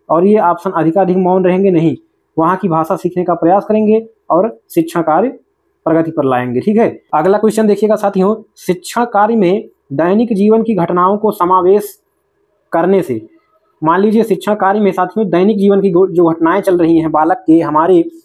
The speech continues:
समाज में, उन घटनाओं को अगर हम उदाहरण के रूप में समावेश करा दें, ठीक है, उनका प्रयोग करें तो क्या होगा, ठीक है। छात्र प्रसन्न होंगे, नहीं।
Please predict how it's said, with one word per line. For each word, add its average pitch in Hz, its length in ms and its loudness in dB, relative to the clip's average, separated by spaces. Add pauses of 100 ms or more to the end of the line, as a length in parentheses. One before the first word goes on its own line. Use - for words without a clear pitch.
समाज 175 360 0
में, 156 220 -2 (320)
उन 233 160 4
घटनाओं 190 400 0
को 208 360 -2 (140)
अगर 185 200 0
हम 202 180 -4
उदाहरण 175 360 0
के 214 100 0
रूप 208 200 0
में 208 80 2
समावेश 185 440 0
करा 160 220 0
दें, 165 180 0 (340)
ठीक 220 120 2
है, 240 60 2
उनका 208 260 0
प्रयोग 190 280 2
करें 196 160 2
तो 190 80 0
क्या 170 160 0
होगा, 120 300 -4 (320)
ठीक 220 140 0
है। 233 60 0
छात्र 185 340 -2
प्रसन्न 185 280 -2
होंगे, 190 200 2
नहीं। 160 260 2